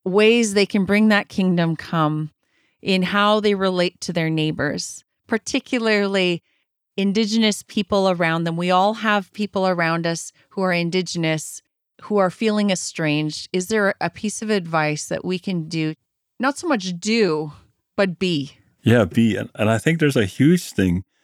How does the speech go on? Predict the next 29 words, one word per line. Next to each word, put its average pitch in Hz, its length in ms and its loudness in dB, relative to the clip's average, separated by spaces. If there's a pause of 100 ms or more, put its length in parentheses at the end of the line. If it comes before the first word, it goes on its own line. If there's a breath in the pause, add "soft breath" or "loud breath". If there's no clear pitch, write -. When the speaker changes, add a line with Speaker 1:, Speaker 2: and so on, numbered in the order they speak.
(240)
Speaker 2:
in 101 200 2
just 131 280 2 (540)
being, 110 560 6
like, 90 240 0 (720)
comfortable 101 720 2 (280)
in, 95 340 0 (180)
in 95 140 0
who 107 200 4
you 98 220 6
are 104 180 2
and, 87 100 0
and, 92 260 -2
and 92 280 -4
just, - 240 0 (680)
I 95 140 0
guess, 107 200 2
enjoying 101 680 4
<laughs> - 80 -4
who 151 140 6
you 123 160 6
are, 117 240 0
like, 92 280 -4 (140)
uh, 101 220 -2
before 101 420 2
God 98 420 0 (420)
and, 90 280 4
and 90 300 2
really 110 260 6
seeing 104 840 4